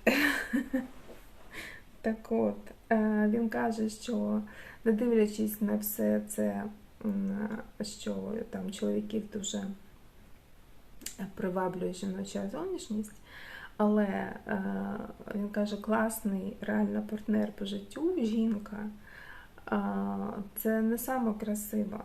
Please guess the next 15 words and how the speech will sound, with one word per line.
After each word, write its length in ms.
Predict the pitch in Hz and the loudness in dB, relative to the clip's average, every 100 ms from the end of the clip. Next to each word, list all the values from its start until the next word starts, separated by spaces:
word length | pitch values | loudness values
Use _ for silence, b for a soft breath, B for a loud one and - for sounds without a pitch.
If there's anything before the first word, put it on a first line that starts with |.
| - | 0
не 140 | 214 | 2
найкрасивіша, 1080 | 233 247 233 220 - 226 202 208 - 208 208 | 2 2 0 -2 -2 -2 -2 -2 -4 -8 -8
тому 180 | 214 208 | -6 -6
що 160 | 214 220 | -4 0
він 160 | 214 | 2
каже, 320 | 214 220 214 220 | 2 2 2 2
я, 260 | 226 240 | 2 0
я 160 | 277 320 | -2 -2
можу, 580 | 302 294 240 233 220 214 B B B B | -2 -2 0 2 0 -2 B B B B
е, 280 | - 220 220 220 - - | 0 2 2 0 -2 -6
оплатити 640 | - 220 247 240 285 247 240 | -6 6 6 6 2 0 2
їй 360 | 226 214 214 214 | 4 6 6 4
салон 440 | 214 214 220 214 | 2 2 4 4
краси, 840 | 226 233 - 294 294 285 277 269 269 | 2 -2 -2 -2 0 0 2 0 0
перукаря, 1000 | 233 226 240 233 269 277 262 254 247 | 0 0 0 0 0 0 0 0 0